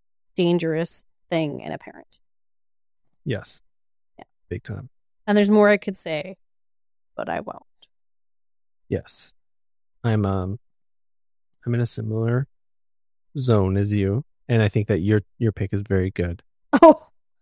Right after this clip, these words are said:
Speaker 1: it's a little patronizing.
Speaker 2: No, it, no, it is very good, honestly.
Speaker 1: But you think yours is better?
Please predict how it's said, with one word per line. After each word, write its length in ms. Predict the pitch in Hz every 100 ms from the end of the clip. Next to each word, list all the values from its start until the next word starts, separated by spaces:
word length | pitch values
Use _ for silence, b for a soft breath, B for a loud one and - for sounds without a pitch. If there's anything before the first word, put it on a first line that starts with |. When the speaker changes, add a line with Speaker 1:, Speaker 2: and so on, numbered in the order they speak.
| _ _ _
Speaker 1:
it's 560 | - - - - _ -
a 40 | 233
little 260 | 202 214
patronizing. 760 | 302 190 190 170 165 226 294 302
Speaker 2:
No, 200 | 175 127
it, 200 | 113 131
no, 220 | 143 151 113
it 100 | 123
is 160 | 131
very 200 | 117 98
good, 220 | 90 87 - -
honestly. 300 | 123 107 240
Speaker 1:
But 40 |
you 60 | 226
think 160 | 226
yours 160 | 196 196
is 80 | 180
better? 380 | 220 185 120